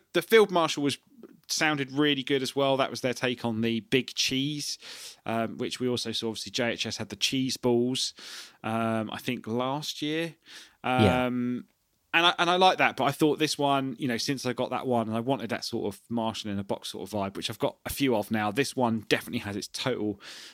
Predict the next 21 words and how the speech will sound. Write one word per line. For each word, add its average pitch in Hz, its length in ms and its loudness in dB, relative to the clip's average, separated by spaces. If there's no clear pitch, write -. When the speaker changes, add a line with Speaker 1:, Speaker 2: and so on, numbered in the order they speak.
Speaker 1:
own 113 220 -2
unique 104 340 -4
character, 101 400 -8
which - 160 -10
I - 20 -12
really, 95 280 -8
really 92 200 -10
like. 95 240 -12
Speaker 2:
Yeah. 80 180 -2
Yes, 143 460 -2
i-, 131 40 -4
i-, 127 420 -6
incredibly 131 800 2
cool, 92 300 2
and 90 100 0
definitely, 95 440 -2
again, 98 460 0
a 107 100 0
really 110 420 2
strong 95 480 0
contender. 92 640 0